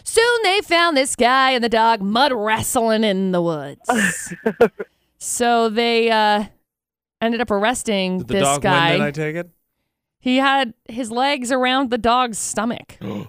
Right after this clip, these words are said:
Speaker 2: Oh, scary.
Speaker 1: Apparently, the dog did some serious damage. He suffered
Speaker 2: Oh, I see.
Speaker 1: injuries to his legs and right shoulder. You probably shouldn't run away from the cops.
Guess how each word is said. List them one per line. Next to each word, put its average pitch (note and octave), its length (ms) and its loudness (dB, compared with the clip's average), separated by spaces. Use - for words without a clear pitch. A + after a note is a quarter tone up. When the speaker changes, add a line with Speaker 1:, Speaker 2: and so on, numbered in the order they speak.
Speaker 2:
Oh, G2+ 260 -10
scary. F2 440 -18
Speaker 1:
Apparently, D#4 300 0
the A#3+ 80 -4
dog C4 240 4
did C4 160 -4
some A#3+ 100 -4
serious G3+ 340 -4
damage. C4 640 0
He B3+ 280 -2
suffered A3+ 320 2
Speaker 2:
Oh, - 20 2
I - 20 2
see. - 20 2
Speaker 1:
injuries A3+ 380 -2
to B3+ 120 -2
his A3 140 0
legs G#3+ 300 -2
and G3 180 -2
right F3+ 200 -2
shoulder. A#3+ 640 0
You - 80 -14
probably G3+ 320 -2
shouldn't G#3+ 260 -8
run G#3+ 120 -4
away G#3 180 -2
from G#3+ 140 -4
the F3+ 60 -6
cops. A3 460 -2